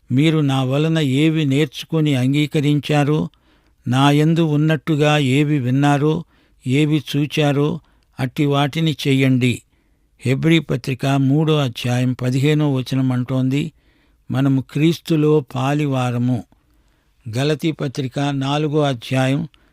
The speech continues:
పంతొమ్మిదో వచనంలో పౌలన్నాడు, "క్రీస్తు స్వరూపము మీ యందు ఏర్పడే వరకు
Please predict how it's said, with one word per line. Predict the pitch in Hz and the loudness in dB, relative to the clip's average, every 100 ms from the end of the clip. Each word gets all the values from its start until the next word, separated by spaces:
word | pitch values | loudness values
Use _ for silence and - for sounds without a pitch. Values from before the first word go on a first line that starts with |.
| _ _ - 120 | _ _ -6 0
పంతొమ్మిదో | 143 151 151 160 147 143 | 2 2 2 2 2 2
వచనంలో | 131 123 135 135 131 139 | 2 2 2 4 4 2
పౌలన్నాడు, | 127 127 135 143 135 135 127 139 147 _ _ _ _ _ - | 0 0 2 2 4 2 2 0 -2 _ _ _ _ _ -8
"క్రీస్తు | 131 156 160 - 165 | 0 0 0 -4 -6
స్వరూపము | 151 - 135 143 165 160 139 123 131 151 _ _ _ - | -6 -6 -4 0 -2 -2 -2 0 0 -2 _ _ _ -6
మీ | 120 135 151 | 0 2 4
యందు | 147 160 165 156 | 4 2 2 2
ఏర్పడే | 131 147 139 160 147 147 | 2 0 -2 -4 0 0
వరకు | 123 123 127 131 131 | 0 -2 -2 -2 -2